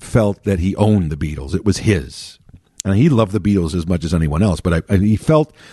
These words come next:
that no one's gonna break up the band but me. So when Paul kind of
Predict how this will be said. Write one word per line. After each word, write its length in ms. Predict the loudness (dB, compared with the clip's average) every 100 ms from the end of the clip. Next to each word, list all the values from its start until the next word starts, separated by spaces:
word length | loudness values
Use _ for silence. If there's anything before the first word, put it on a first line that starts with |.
| -2
that 140 | 2
no 140 | 4 4
one's 160 | 2
gonna 140 | 0 0
break 180 | 0
up 60 | -2
the 100 | -2
band 240 | 0 0
but 100 | -2
me. 260 | 0 0 0
So 180 | 0 4
when 300 | 4 4 0 -6 -20 -20 -4
Paul 380 | 2 4 4 4
kind 240 | 2 2
of 420 | 0 -2 -6 -14